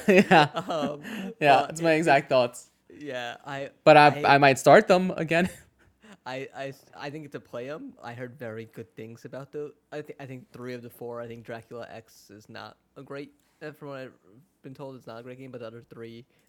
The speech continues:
Speaker 2: are fantastic. And I was just like, "I never got to play these. I love good Castlevania, but if we're gonna have a Game of the Year discussion, uh,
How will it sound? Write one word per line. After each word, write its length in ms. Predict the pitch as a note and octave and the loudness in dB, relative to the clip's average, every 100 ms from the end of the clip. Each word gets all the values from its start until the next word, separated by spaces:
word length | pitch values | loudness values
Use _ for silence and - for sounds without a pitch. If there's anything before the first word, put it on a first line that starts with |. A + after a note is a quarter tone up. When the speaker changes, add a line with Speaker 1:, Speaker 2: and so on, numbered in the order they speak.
| _ | _
Speaker 2:
are 120 | B2 A2+ | -20 -20
fantastic. 600 | A#2 A#2+ B2 C#3+ E3+ _ | -16 -16 -18 -20 -20 _
And 140 | B2+ A#2+ | -18 -16
I 100 | A#2+ | -16
was 140 | A#2+ | -16
just 180 | A#2+ - | -20 -16
like, 260 | A2 A2+ _ _ _ _ | -16 -18 _ _ _ _
"I 80 | F#3+ | -20
never 160 | G#3 | -20
got 120 | F3+ E3+ | -20 -20
to 60 | |
play 280 | - - F#3 | -20 -18 -18
these. 400 | C3 A#2+ B2 _ _ _ _ C3 | -18 -18 -20 _ _ _ _ -18
I 80 | |
love 300 | B2+ D3+ E3 | -16 -16 -18
good 160 | E3 C3 | -20 -20
Castlevania, 800 | - A#2+ B2+ B2 B2 A#2+ A2+ A#2 _ _ _ _ _ _ _ _ | -18 -18 -18 -20 -18 -16 -16 -18 _ _ _ _ _ _ _ _
but 320 | C#3+ B2 - _ - | -14 -14 -14 _ -20
if 80 | D3+ _ - | -20 _ -16
we're 140 | F3 | -14
gonna 160 | F3 D#3 | -12 -14
have 120 | B2+ | -14
a 40 | |
Game 200 | C#3 C3+ B2 | -14 -14 -14
of 60 | |
the 60 | A#2+ | -12
Year 140 | B2+ | -14
discussion, 680 | A#2+ A2+ B2+ A2 A2+ A#2 - _ | -14 -16 -16 -14 -16 -18 -20 _
uh, 100 | D3 | -14